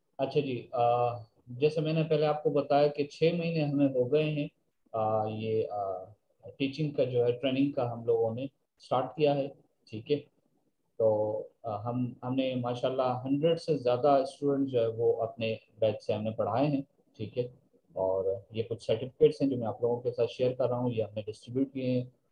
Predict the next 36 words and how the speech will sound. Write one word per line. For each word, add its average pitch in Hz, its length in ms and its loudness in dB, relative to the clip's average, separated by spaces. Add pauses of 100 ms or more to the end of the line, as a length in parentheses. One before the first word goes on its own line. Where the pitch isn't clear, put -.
(120)
हम 117 100 0
अपने 117 260 -4
सारे 127 380 4
अच्छे 139 200 0
students 127 440 -2
को 123 100 -4
जो 120 120 2
है 117 60 6
वो 113 100 0
certificate 131 540 -4
भी 135 100 -2
provide 120 280 2
करते 113 280 2
हैं, 123 160 -6 (640)
ठीक 110 140 -16
हो 131 60 0
गया। 104 220 -2 (520)
अ, 101 240 -2 (960)
activity 208 580 4
ज़रूरी 107 480 4
है, 104 140 -14 (140)
ठीक 131 200 0
है। 180 120 4 (720)
अ, 107 440 0 (160)
एक 127 220 -2
बच्चा, 135 560 6
एक 127 200 -8
बंदा 135 600 4
खुद 156 300 4
को 165 180 2
खुद 185 560 0
प्रमोट 165 500 2
करता 101 420 -2
है, 90 100 -6 (300)
ठीक 127 200 -4
है, 127 260 4